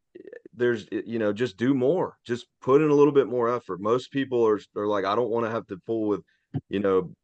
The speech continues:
putting out a coffee table book or fool with having to go the extra mile for the customer." And that's why,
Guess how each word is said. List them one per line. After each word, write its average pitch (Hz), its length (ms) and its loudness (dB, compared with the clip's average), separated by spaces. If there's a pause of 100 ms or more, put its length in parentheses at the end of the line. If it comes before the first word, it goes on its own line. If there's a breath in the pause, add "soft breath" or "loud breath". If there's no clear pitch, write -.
(280)
putting 113 220 2
out 107 160 0
a 90 60 -4
coffee 104 280 -2
table 98 320 -2
book 104 300 0
or 92 140 -4
fool 104 340 -2
with 95 160 -4
having 101 240 -6
to 90 80 -6
go 98 460 -2
the 98 200 -4
extra 95 300 -4
mile 95 340 -4
for 92 140 -10
the 87 80 -6
customer." 98 640 -6 (400)
And 95 540 -4 (260)
that's 104 320 -4
why, 107 600 0